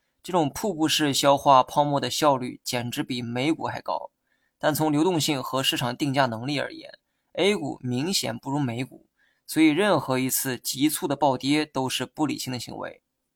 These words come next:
而不理性的跌幅最终又会以不理性的大涨弥补回去，这种巨幅的波动就叫风险。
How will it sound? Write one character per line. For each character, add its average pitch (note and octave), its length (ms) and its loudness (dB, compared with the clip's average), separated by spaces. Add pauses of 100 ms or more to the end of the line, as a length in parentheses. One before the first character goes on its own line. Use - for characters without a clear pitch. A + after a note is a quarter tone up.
(140)
而 C#3 280 2
不 G#3 200 -4
理 C#3+ 140 4
性 - 120 -2
的 D3 80 0
跌 F3 280 2
幅 - 400 -8
最 D#3+ 220 4
终 D#3 300 0
又 D#3 200 4
会 D3+ 180 0
以 B2+ 100 0
不 F3 220 0
理 C#3 120 0
性 D3 140 -2
的 C3 80 -2
大 D3 220 4
涨 - 300 -2
弥 C#3 160 0
补 C#3 120 -6
回 - 180 -12
去， - 300 -10 (380)
这 G3 100 -6
种 E3+ 180 2
巨 G3 280 0
幅 - 220 -4
的 D#3 80 2
波 F#3 200 2
动 G3 340 0
就 B2+ 160 -6
叫 B2 180 0
风 B2+ 240 -6
险。 - 360 -8